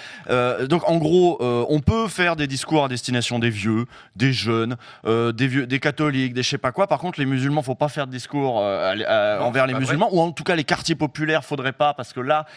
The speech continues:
Speaker 1: il y a une population à qui il est interdit. Vous pensez vraiment que c'est du pur clientélisme, du pur électoralisme,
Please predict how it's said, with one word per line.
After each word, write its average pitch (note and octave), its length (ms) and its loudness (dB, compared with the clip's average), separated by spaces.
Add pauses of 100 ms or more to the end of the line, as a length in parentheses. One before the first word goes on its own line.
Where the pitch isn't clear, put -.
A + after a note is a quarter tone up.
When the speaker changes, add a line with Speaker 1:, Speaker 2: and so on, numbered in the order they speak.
(220)
Speaker 1:
il B2+ 40 0
y D3+ 40 6
a - 20 4
une E3 80 2
population C#3+ 400 0
à D3 80 0
qui C#3+ 220 0
il B2 100 0
est - 20 4
interdit. C3 300 0 (160)
Vous D#3 140 0
pensez G3 300 2
vraiment G3+ 440 0
que G3 220 2
c'est D#3 160 -2
du C#3+ 160 -2
pur C#4+ 360 -2
clientélisme, F3 720 0
du C3 100 -6
pur C4 280 0
électoralisme, E3+ 560 0